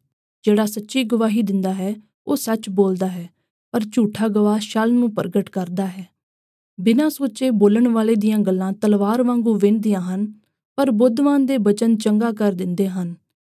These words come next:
ਸਚਾਈ ਸਦਾ ਬਣੀ ਰਹੇਗੀ, ਪਰ ਝੂਠ ਪਲ ਭਰ ਦਾ ਹੁੰਦਾ ਹੈ। ਬੁਰੀਆਂ ਜੁਗਤਾਂ ਕਰਨ ਵਾਲਿਆਂ ਦੇ ਮਨ ਵਿੱਚ ਛਲ ਹੁੰਦਾ ਹੈ,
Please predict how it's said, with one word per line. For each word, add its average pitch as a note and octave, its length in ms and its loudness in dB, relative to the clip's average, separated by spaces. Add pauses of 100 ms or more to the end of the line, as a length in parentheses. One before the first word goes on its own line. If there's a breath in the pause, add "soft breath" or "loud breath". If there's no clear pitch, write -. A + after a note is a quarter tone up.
ਸਚਾਈ G#3+ 440 0
ਸਦਾ B3+ 380 -2
ਬਣੀ G#3+ 300 2
ਰਹੇਗੀ, G3 560 -2 (280)
ਪਰ A3+ 160 -2 (100)
ਝੂਠ G#3+ 300 -2 (100)
ਪਲ A#3 200 -2
ਭਰ A3 240 -4
ਦਾ G3 180 0
ਹੁੰਦਾ F3+ 320 -4
ਹੈ। F3 200 -12 (720)
ਬੁਰੀਆਂ A#3+ 300 4
ਜੁਗਤਾਂ A#3 420 0
ਕਰਨ A#3+ 260 0
ਵਾਲਿਆਂ A3+ 360 2
ਦੇ G#3+ 140 2
ਮਨ G3+ 280 2
ਵਿੱਚ A3+ 300 -4
ਛਲ A#3 280 -4
ਹੁੰਦਾ G3 320 0
ਹੈ, G3 220 -4